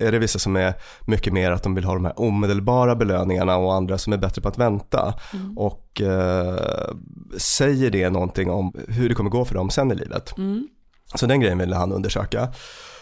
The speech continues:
Speaker 1: Och han involverade en, eh, jäkla massa barn i det där, som var mellan fyra och sex. De fick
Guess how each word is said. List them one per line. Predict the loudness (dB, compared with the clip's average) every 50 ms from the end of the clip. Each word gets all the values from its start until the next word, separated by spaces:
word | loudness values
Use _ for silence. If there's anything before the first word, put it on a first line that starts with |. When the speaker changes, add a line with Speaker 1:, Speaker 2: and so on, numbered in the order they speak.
| -20 -20 -20 -20 _ _ -20
Speaker 1:
Och | -8 -2 0 0 2 0 0 0
han | 0 2 2 4 4 4 4 4 4 2 2 2 2 2 0
involverade | 0 0 0 0 0 0 2 0 0 0 0 0
en, | -2 0 0 0 0 0 0 0 0 0
eh, | 0 0 0 -2 -2 -2 -4 -4 -4 -4 -4 -4 -4 -4 -4 -4
jäkla | -4 -4 -4 -4 -4
massa | -4 -4 -4 -6
barn | -6 -6 -4 -4 -2 0 0 0 0 2
i | 0
det | 2
där, | 2 2 2 2 0 -2 -6 _ _
som | -8 -6 -4
var | -2 -2
mellan | 0 0 0 -2
fyra | -2 -2 -2 -2 -2
och | -2 -2
sex. | -2 -2 -2 0 0 0 0 0 -2
De | -2 0 0 0 2
fick | 2 0 0 0 -4 -6 -8 -8